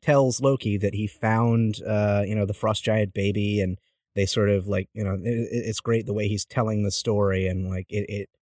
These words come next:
they, un-, you know, they very sort of subtly shift to where he's like, "Why did you take me?" Uh, you know, just sort of acknowledging that that's what it was, even though Ho-, Odin was referring to him as, like, uh, somebody other, somebody different.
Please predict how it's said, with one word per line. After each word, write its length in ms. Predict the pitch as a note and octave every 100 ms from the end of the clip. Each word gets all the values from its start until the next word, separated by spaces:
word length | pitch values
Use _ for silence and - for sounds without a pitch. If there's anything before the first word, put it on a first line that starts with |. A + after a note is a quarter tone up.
| _ _ _ -
they, 420 | G#2 G2 F#2 F#2+ -
un-, 220 | B2 A2+ G#2+
you 120 | A2 G#2+
know, 60 |
they 100 | F#2+
very 500 | F#2 G#2+ G#2 G#2 G2+ _ _
sort 240 | - G#2+ F#2+
of 120 | F2+
subtly 360 | - G#2 G2+
shift 420 | F#2+ - A2 - -
to 80 | G2
where 140 | F#2+
he's 180 | F#2+ F2+
like, 160 | G2 G#2
"Why 140 | G2
did 140 | G2+ F2
you 60 |
take 320 | F#2 A2 G#2 G#2
me?" 240 | F#2+ F#2 _ _ _
Uh, 60 | F#2
you 120 | G2
know, 80 | F#2
just 140 | G2+ -
sort 100 | B2+
of 60 |
acknowledging 600 | G#2 G#2 A2 A2 F2+ F#2+ F#2+
that 100 | -
that's 220 | F#2+ -
what 100 | F#2+
it 80 | F#2+
was, 340 | G2+ F#2 F2+
even 180 | F#2+ F#2+
though 120 | F2+
Ho-, 160 | G#2+ G#2
Odin 300 | A2+ G#2+ G2
was 160 | F#2 F2+
referring 400 | F#2+ - G2 F#2+
to 100 | G2+
him 100 | F2+
as, 140 | E2+
like, 160 | G2+ F#2+ - _ _ _ -
uh, 240 | F#2+ F2+ -
somebody 420 | - A2+ G2 F#2+
other, 320 | G2+ G#2 F2+
somebody 300 | - A2+ F#2
different. 440 | F#2 G2+ F#2+ F#2